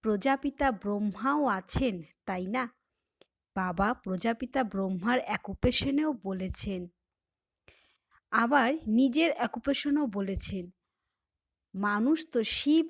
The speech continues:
আর শঙ্করকে মিলিয়ে এক করে দিয়েছে। বলে, "শঙ্কর নয়ন মেলেন তখন বিনাশ হয়ে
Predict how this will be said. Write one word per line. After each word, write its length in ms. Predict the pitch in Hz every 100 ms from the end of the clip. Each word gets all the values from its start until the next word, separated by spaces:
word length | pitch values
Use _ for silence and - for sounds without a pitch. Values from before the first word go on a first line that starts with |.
| -
আর 200 | 233 247
শঙ্করকে 840 | - - 208 208 254 254 254 311
মিলিয়ে 600 | 240 220 233 233 269 285 -
এক 300 | 254 269 294 _
করে 260 | 226 214 208
দিয়েছে। 680 | 190 202 190 - 202 185 185 - - - _ 175
বলে, 500 | 226 233 262 302 233 - - _
"শঙ্কর 720 | - - 277 277 294 302 330
নয়ন 680 | 330 262 233 233 247 302 311
মেলেন 440 | 247 226 247 269 277
তখন 540 | - 214 - 277 285 -
বিনাশ 520 | 202 220 233 262 -
হয়ে 200 | 214 190